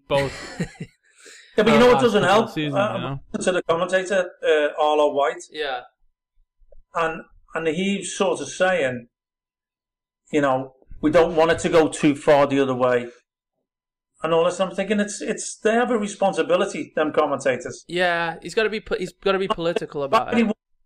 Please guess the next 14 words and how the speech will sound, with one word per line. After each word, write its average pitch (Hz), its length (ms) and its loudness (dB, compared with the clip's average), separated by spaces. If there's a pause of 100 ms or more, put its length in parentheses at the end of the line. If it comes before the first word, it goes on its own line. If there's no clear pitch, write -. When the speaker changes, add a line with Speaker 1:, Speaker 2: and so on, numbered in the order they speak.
Speaker 3:
to 208 80 6
go 196 60 0
back? 202 300 0 (540)
Why 196 160 0
would 220 120 4
he 208 40 -2
want 214 200 0
it - 40 -10
to 196 60 -6
go 185 160 0
back 185 260 0
to 175 80 2
last 165 280 0
season? 127 380 -8